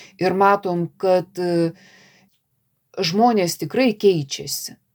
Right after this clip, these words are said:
bet, e, vienaip mus gali keisti išmintis, vienaip mus keičia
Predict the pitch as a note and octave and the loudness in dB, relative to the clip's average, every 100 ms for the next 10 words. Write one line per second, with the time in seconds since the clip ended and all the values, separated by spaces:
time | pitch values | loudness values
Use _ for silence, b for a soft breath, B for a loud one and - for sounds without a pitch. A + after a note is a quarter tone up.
0 | _ - D3+ F#3+ F#3+ F#3 F3+ - F3+ F3 | _ -10 -4 2 4 4 0 -6 -2 0
1 | F3 E3 _ _ _ _ _ _ _ _ | -2 -4 _ _ _ _ _ _ _ _
2 | E3+ G#3 G#3+ A#3+ A3+ F#3 F3 F#3+ F#3+ E3+ | 4 4 4 -2 -4 -8 -2 2 2 2
3 | E3 G3 G3 - D#3+ - D#3+ D3 C#3 A3+ | -4 -4 -4 -6 -6 -4 -2 -2 -4 -6
4 | B3+ - - _ _ D#3 G3 G#3 G#3+ G#3 | -6 -8 -12 _ _ 2 4 4 0 -2
5 | F3+ E3+ - G3 F#3+ - E3 D#3 | -6 -8 -4 -4 -4 -4 -2 -2